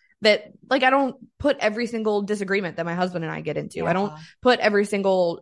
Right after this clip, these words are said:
Speaker 1: difficult parenting moment. My kids aren't even on my Instagram. So I think as far as that kind of stuff, like, you can trust the Holy Spirit for discernment and he's gonna give it to you. Um, but truth versus feelings is another really big part of what you're sharing, because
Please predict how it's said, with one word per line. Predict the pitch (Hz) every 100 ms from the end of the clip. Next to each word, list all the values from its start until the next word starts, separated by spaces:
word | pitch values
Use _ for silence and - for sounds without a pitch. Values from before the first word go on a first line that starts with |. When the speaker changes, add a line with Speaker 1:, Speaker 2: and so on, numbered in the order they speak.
| 185
Speaker 1:
difficult | 202 202 185
parenting | - 185 196 190
moment. | 170 151 -
My |
kids | 170 208 220
aren't | 220
even | 202 180
on | - 185
my | 165
Instagram. | 147 160 - - 135 147 196 - -
So | -
I | 302
think | 339
as | 277
far | 269
as | 196 175
that | 170 170
kind | 190 190
of | 196
stuff, | 202 196
like, | 180 -
you | 226
can | 254
trust | 202 151 160
the |
Holy | 160 143
Spirit | - 147 147
for | -
discernment | - - - - -
and | 180
he's | 175 165
gonna | 156
give | 151 147
it | -
to | -
you. | 156 123 - - - - -
Um, | 202 196
but | 202 202
truth | - 285 320
versus | 359 349 403 359 -
feelings | 208 196 226 247 208
is | 190
another | 165 151 160 180
really | 165 165 160 165
big | 170 160 165 160
part | - 160 147 151
of | 165 151
what | 160 156
you're | 160
sharing, | 151 - - - 156 147 160 208 254 240
because | 190 - 170 165 165 160 170 -